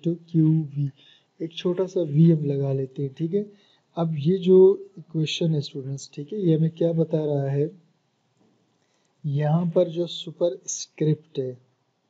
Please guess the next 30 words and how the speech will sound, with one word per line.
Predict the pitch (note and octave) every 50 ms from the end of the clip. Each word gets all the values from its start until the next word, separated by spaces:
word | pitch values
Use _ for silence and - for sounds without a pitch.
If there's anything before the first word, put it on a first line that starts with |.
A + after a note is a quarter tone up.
| _ _
ठीक | - C#3 C#3 -
है | E3
students, | - - F3 E3 E3 E3 - - - _ _ _ _ _ _ _ _ _ _
यहाँ | D#3 C#3 C#3 C#3+ C#3+ D3 D#3 D#3+ D#3+ -
पर | E3+ D#3
जो | D#3+ D3+ E3 F#3 A3+ - - _ _ _ _ _ _ _ _ _ _ _
superscript | - - - - E3 D3 - - E3+ F3 F#3 - - - - - - - _ - D#3 D#3+ E3+ E3 - - -
है | D3 C#3 C#3 D3 E3+ - _ _ _ _ _ _ _
जिसे | D#3+ C#3+ C3 D3 C#3 - - D#3
हम | D#3 D3+ D3+ C#3 C3
V | C#3 E3 E3 E3 E3 E3
कह | D3+ C#3+ C3+
रहे | C3 C3+ C3+
हैं | C3 C3
यहाँ | C3 C3 B2+
पर, | - _ C#3 -
ठीक | - F3+ G3
है, | A#3+ G3
ये | D#3 C#3+ C#3+
वाला | C#3 C3+ C3 C3 C3
students, | - - - C3 B2+ C3+ B2+ - -
ठीक | - D3+ D#3 G#3
है, | G#3+ A3 - _ _ _ _ _ _ _ _ -
इसे | D#3 D#3+ D#3 E3
हम | E3 E3
कहते | D#3+ - D#3 C#3+ - E3+
हैं | E3 D#3+
superscript। | - - - D#3 - - E3+ E3+ - _ _ - - - - _ D3+ C#3 C3+ B2+ - _ _ _ _ _ _ _ _ _ _ _ _ _ _ -
इसका | E3+ - - - G3 F3+
मतलब | D#3+ D3 C#3 - - F#3+ G3 G3 -